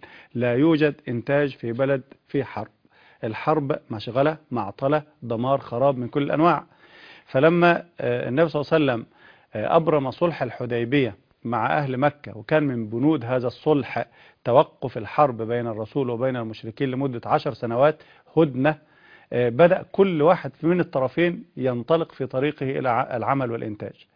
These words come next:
فسيدنا رسول الله صلى الله، صلى الله عليه وسلم، فسيدنا رسول الله صلى الله عليه وسلم بعت إلى الرسل والملوك، إلى قيصر مل-، هرقل ملك الروم، وإلى كسرى ملك الفرس، وإلى النجاشي هنا في مصر،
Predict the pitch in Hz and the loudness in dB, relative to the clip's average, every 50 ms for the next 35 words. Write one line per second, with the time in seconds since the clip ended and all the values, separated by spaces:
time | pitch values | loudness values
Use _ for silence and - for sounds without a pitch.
0 | _ _ _ _ - - - - _ _ - 135 120 - 151 180 196 190 190 175 | _ _ _ _ -20 -20 -20 -20 _ _ -8 -4 2 4 4 4 4 4 2 2
1 | 165 147 - 170 165 156 151 156 156 - - 131 120 117 120 123 123 - - - | 2 0 0 0 0 0 0 0 -2 -2 -4 -8 -6 -6 -6 -6 -6 -8 -8 -6
2 | 135 127 123 120 120 131 143 143 131 123 113 - 139 143 - - - 135 120 - | -4 -2 -2 0 2 4 4 4 4 2 -2 -6 -6 -8 -8 -8 -10 -8 -2 2
3 | 147 175 180 160 165 143 131 123 - 165 156 147 135 135 147 151 131 - - 156 | 2 2 4 4 2 0 0 0 0 0 0 0 2 4 4 4 2 2 0 0
4 | 156 151 135 120 117 113 120 139 143 127 120 113 113 113 107 107 - 139 139 151 | 0 2 0 0 0 4 4 4 4 4 2 -4 -4 -4 -6 -6 -4 -4 0 2
5 | 165 175 185 180 - _ _ _ _ _ _ _ _ _ - 110 110 120 165 160 | 2 2 2 0 -8 _ _ _ _ _ _ _ _ _ -14 0 6 6 8 8
6 | 135 123 117 - _ _ - 135 120 117 117 113 117 - - - 120 110 107 104 | 6 4 0 -4 _ _ -6 -4 -2 -2 -2 -2 -4 -6 -10 -10 -10 -8 -8 -8
7 | 104 107 123 156 147 - 139 117 113 113 113 110 110 113 123 151 160 - - 127 | -4 -2 -2 -2 0 -2 -4 -4 -4 -6 -8 -6 -2 0 0 0 0 -2 -4 -6
8 | 110 107 101 - _ - 143 143 143 - - 151 151 - _ _ _ _ _ _ | -6 -6 -6 -6 _ 0 2 2 2 0 0 -2 -2 -2 _ _ _ _ _ _
9 | _ _ - 123 123 123 123 139 123 113 101 95 117 139 156 - - 123 117 131 | _ _ -4 -4 -2 -2 -2 -2 -4 -4 -4 0 2 2 2 2 -2 -4 -4 -4
10 | 123 120 120 - 110 107 120 139 156 170 175 175 - - _ _ _ _ _ _ | -4 -4 -6 -8 -4 0 4 4 4 4 2 0 -8 -20 _ _ _ _ _ _
11 | - 117 127 165 147 139 135 123 117 - 151 139 - 156 151 160 156 131 117 107 | -4 -2 -2 0 0 0 0 0 -2 -2 -6 -4 -4 -4 -4 -4 -4 -6 -6 -6
12 | 110 - 107 90 - - 147 170 180 175 - 151 151 165 175 175 175 170 151 131 | -6 -8 -10 -10 -4 -2 0 0 -2 -2 -4 -4 -4 -2 -2 -2 0 0 0 0
13 | 127 120 113 113 143 151 147 - 143 131 123 127 131 127 120 - 120 120 143 165 | -2 -2 0 2 2 2 2 0 -4 -6 -6 -6 -6 -8 -8 -8 -4 0 0 0
14 | 165 - - | 0 -2 -8